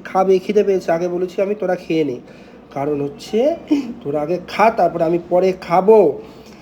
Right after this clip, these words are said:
কারণ আমি আগে খেয়ে ফেললে তোরা খাবার পাবি না, বেকার বেকার, "তোরা আগে খেয়ে নে মা আমার", কারণ আজকে রবিবার বলে কথা। এমনি তো আমার খাওয়াটা একটু বেশি চলে। কাতলা মাছ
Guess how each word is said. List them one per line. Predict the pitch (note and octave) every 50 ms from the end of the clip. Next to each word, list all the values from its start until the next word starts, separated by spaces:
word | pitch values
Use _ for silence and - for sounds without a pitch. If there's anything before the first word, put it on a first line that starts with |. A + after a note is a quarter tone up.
| - - - - -
কারণ | - C#3 D3+ D3
আমি | E3+ G3 G#3
আগে | G3+ G#3 A3
খেয়ে | - G#3+ G#3 G3
ফেললে | G#3 G3+
তোরা | G3+ G#3 G3+
খাবার | F#3+ - F3+ E3+ F3+ F3 F3
পাবি | - E3+ E3+ F#3 G3+
না, | A#3 C4 B3+
বেকার | G3 F3+ E3+ F3+ E3+ E3
বেকার, | F3+ F3+ G3+ G3+ -
"তোরা | F3 E3+ E3
আগে | E3 F3
খেয়ে | E3+ - - - E3+ F3
নে | F3+ F3
মা | E3+ E3+ E3 E3 E3
আমার", | D#3+ E3+ G3+ C4+ F4 - - - - C#4 C4 B3+ C#4+ - - - -
কারণ | - D3+ D3+ D#3
আজকে | D3 C#3+ - -
রবিবার | D#3 D#3 D#3 D#3+ D#3+ E3 D#3 - - - - - - - F#3 E3
বলে | D#3+ E3+ E3+ E3+
কথা। | E3 D3+ - E3 E3
এমনি | - C#3+ C#3+ D3 D#3
তো | D#3 E3+
আমার | E3 E3+ E3
খাওয়াটা | E3 - - D3 D3+ D#3
একটু | D3+ D#3+ D#3
বেশি | C#3+ C#3 C#3+ -
চলে। | - E3 C#3+ B2+
কাতলা | B2 - - - - - E3 D#3
মাছ | D3 D3 D3+ D3 -